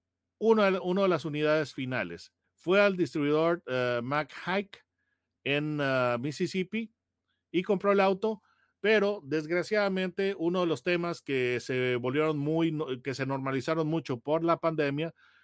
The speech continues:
fue la de lo, este, que había mucha escasez de unidades. Entonces, pues ustedes saben, la escasez de chips o semiconductores, etcétera, etcétera. Entonces,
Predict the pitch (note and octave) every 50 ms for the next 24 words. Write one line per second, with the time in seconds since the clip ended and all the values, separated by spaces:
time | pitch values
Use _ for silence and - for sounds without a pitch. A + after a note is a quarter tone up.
0 | _ _ - - F#3 G3 G3 G3 F#3 F3 E3+ E3 D#3 D#3 E3 D3 C#3 C3+ B2+ -
1 | - - C3+ B2 B2+ - D3 C#3+ C#3+ C#3+ - - - C#3+ C#3+ E3 F3 E3+ D#3+ D#3+
2 | F3 E3+ - F3 D#3 - D3 B2+ - - D#3 C#3+ B2+ D3+ C#3+ C#3+ C#3 - C#3 C3
3 | B2+ B2+ B2 B2 D3 C#3+ C#3 G#2+ G2 F2+ - - - - _ _ _ _ - -
4 | B2+ B2+ B2+ D#3+ E3 D#3+ C#3 F#3+ G3 F3 - - _ _ _ _ _ _ _ _
5 | - F3+ F#3 D#3 D#3 C#3+ - F#3 F3 D#3+ - E3+ E3 D#3+ D#3+ F3+ F3+ E3 D3+ C#3
6 | C3 B2 B2 A#2+ A2+ A#2 A#2+ A#2 - - C#3 B2 - D3+ C#3+ C#3+ D3+ D3+ C#3+ C3+
7 | A#2+ - - - D3+ D#3 E3+ E3 - - A2+ - A#2+ A2+ B2+ B2+ - C3 B2+ C3+
8 | C3+ - F#3 F#3+ F#3+ F#3+ F#3+ F#3 E3+ - - - G2+ - - B2+ B2 C#3 C3 B2+
9 | C3 - F3+ F3 - F#3+ F#3+ G3 G3 - _ _ _ _ _ _ _ - _ -
10 | A#2+ C3 C3 F3 F3 D#3+ F3 F#3 F#3 E3+ E3 -